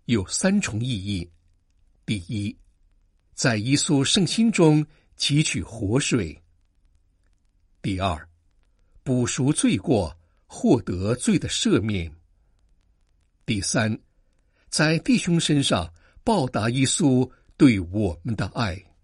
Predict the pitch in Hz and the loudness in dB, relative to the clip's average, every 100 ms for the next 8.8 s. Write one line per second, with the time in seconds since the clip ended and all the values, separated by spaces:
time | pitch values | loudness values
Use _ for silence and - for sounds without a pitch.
0 | _ _ _ _ _ _ _ _ - 107 | _ _ _ _ _ _ _ _ -10 -4
1 | 113 - 156 113 113 - 165 - 196 196 | -2 -2 -2 0 0 -2 -4 0 4 4
2 | 196 131 87 - _ _ _ _ _ _ | 4 0 -6 -8 _ _ _ _ _ _
3 | - - 147 160 214 214 117 - - 160 | -12 -6 -4 0 2 0 0 -4 0 -2
4 | 92 95 90 - _ _ _ _ _ - | -2 -6 -6 -8 _ _ _ _ _ -10
5 | - 156 135 151 143 - 151 - 110 85 | -4 -2 0 0 2 4 4 2 -4 -6
6 | - _ _ - 139 123 - 156 123 123 | -12 _ _ -4 0 0 -2 0 0 -2
7 | - - - 151 170 143 147 127 120 - | -6 0 2 2 2 2 2 0 0 -2
8 | - 160 - 185 95 135 90 | -2 -4 -2 -2 0 0 -2